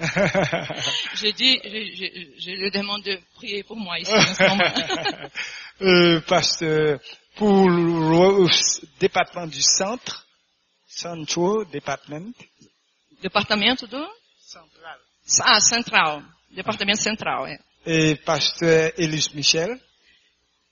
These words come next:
Speaker 2: Pastor Elis Michel.
Speaker 1: Euh, pour le, euh, département du Nord.
Speaker 2: O par-,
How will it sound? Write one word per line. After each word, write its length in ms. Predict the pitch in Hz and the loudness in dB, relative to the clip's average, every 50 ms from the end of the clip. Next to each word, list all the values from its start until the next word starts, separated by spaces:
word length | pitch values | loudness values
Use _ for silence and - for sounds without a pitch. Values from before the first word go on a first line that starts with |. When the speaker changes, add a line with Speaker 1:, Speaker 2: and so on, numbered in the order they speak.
| _ _ | _ _
Speaker 2:
Pastor 480 | - 196 190 - - - 220 233 254 262 | 0 2 2 2 4 6 6 6 6 4
Elis 260 | 226 208 214 226 240 | 2 -2 -4 -4 -4
Michel. 460 | 220 - - - 208 185 156 143 127 - - - _ _ _ _ _ _ _ - | 0 2 2 4 4 4 4 2 0 -6 -14 -20 _ _ _ _ _ _ _ 0
Speaker 1:
Euh, 320 | 170 170 165 160 160 151 147 - - | 4 6 6 8 6 6 2 -2 -4
pour 320 | 160 160 156 156 151 151 | -2 0 0 2 0 0
le, 520 | 147 147 147 151 151 147 143 143 139 135 120 - _ - - - - - _ _ - 165 | 0 0 0 0 0 0 0 -2 -2 -4 -6 -10 _ -20 -20 -20 -20 -20 _ _ -4 0
euh, 220 | 160 156 151 151 143 - | 2 2 2 2 0 -4
département 480 | 170 - - 170 165 - 160 165 156 | -6 -2 -2 -4 -4 -2 -4 -4 -4
du 220 | 151 - - 170 151 | -4 -4 -6 -8 0
Nord. 540 | 156 185 202 170 135 120 107 107 - - - _ _ _ _ _ _ - | 4 4 6 6 4 2 -2 -8 -14 -20 -20 _ _ _ _ _ _ -20
Speaker 2:
O 60 | 180 | -16
par-, 240 | _ 190 185 185 | _ -10 -10 -10